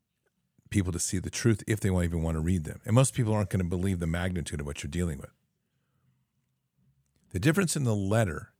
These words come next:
and the Epstein files, and the Epstein flight logs are, should be the most significant event,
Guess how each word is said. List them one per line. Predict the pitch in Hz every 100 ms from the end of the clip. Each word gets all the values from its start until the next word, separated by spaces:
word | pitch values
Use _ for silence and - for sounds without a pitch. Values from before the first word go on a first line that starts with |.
| -
and | 101
the | 104
Epstein | 117 - 87
files, | 73 62
and | - 110
the | 117
Epstein | 175 - 185 123 123 -
flight | - 127 -
logs | 85 78
are, | 104
should | - 156 147
be | 104
the | 92 101
most | 101 - - _ _ _ _
significant | - - 90 143 165 147
event, | 120 107 101